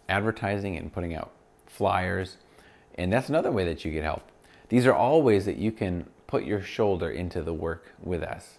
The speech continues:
and to help us move the mission forward. I'm praying that as we move into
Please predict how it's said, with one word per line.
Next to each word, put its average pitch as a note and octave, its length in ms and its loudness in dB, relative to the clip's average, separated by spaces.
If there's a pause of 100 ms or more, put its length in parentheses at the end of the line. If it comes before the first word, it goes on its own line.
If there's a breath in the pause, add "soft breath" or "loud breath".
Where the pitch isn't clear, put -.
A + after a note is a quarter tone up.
(140)
and F#2 140 -4
to F#2 60 -4
help - 220 -6
us G2 240 -8
move G2 380 -4 (100)
the E2 80 -10
mission E2 320 -8
forward. D#2+ 520 -8 (1200 soft breath)
I'm C3 140 6
praying C3 260 6
that G#2+ 180 4
as G2+ 180 0
we G2 80 2
move B2 460 4
into F2+ 800 -4